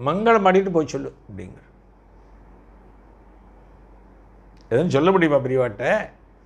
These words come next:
என்ன பண்ணுற, கண்ணனும் பரணிதரனும் கிளம்புறா, ஓடுறா ரெண்டு பேரும். பக்கத்துல ஸ்டேஷன், காளஹஸ்தி ரயில்வே ஸ்டேஷன். இவர் ஒரு பக்கம், அவர் ஒரு பக்கம் தேடுறா. இப்ப தேடின முடியாது, வண்டிக்குள்ள உட்கார்ந்திருக்கவாள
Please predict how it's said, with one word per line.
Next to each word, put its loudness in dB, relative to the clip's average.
என்ன 0
பண்ணுற, 4
கண்ணனும் 2
பரணிதரனும் 2
கிளம்புறா, 4
ஓடுறா 2
ரெண்டு -6
பேரும். -8
பக்கத்துல 6
ஸ்டேஷன், -2
காளஹஸ்தி -4
ரயில்வே -4
ஸ்டேஷன். -12
இவர் 8
ஒரு 6
பக்கம், 0
அவர் 2
ஒரு 2
பக்கம் -6
தேடுறா. -2
இப்ப -2
தேடின 2
முடியாது, 2
வண்டிக்குள்ள 4
உட்கார்ந்திருக்கவாள 0